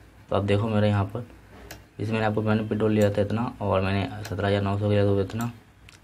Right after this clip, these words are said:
और एक साइड जो B बीटीसी भी ऐड, ऐड बीटीसी वाले भी payment आज कर दिया मेरा, देख सकते हो,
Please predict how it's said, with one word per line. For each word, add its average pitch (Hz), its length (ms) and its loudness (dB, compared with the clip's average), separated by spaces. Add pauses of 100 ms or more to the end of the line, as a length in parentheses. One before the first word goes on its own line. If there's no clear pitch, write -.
(480)
और 101 80 0
एक 104 80 2
साइड 113 240 4
जो 123 120 4
B 120 140 2
बीटीसी 117 440 -2
भी 117 80 6
ऐड, 107 220 4
ऐड 110 240 0
बीटीसी 113 320 -2
वाले 113 200 2
भी 113 200 -2
payment 101 240 2
आज 98 120 0
कर 101 140 -2
दिया 101 220 2
मेरा, 95 220 0
देख 92 120 0
सकते 92 300 -6
हो, 101 120 -2